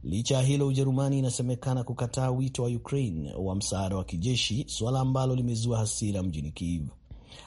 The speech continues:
Berlin pia imezuia mataifa ya Baltic ya Latvia, Estonia na Lithuania kusaidia Ukraine na silaha zilizotengenezwa Ujerumani.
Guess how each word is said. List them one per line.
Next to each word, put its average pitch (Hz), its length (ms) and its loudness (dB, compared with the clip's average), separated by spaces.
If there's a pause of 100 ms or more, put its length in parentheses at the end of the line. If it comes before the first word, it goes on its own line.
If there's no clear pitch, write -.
(100)
Berlin 190 300 2
pia 185 140 0
imezuia 147 360 4
mataifa 131 400 0
ya 113 60 0
Baltic 107 760 -4 (280)
ya 80 100 -2
Latvia, 120 580 -2
Estonia 117 540 0
na 107 100 0
Lithuania 104 580 -2 (460)
kusaidia 139 500 2
Ukraine 190 640 0
na 151 140 2
silaha 139 380 2
zilizotengenezwa 98 760 -2
Ujerumani. 78 640 -4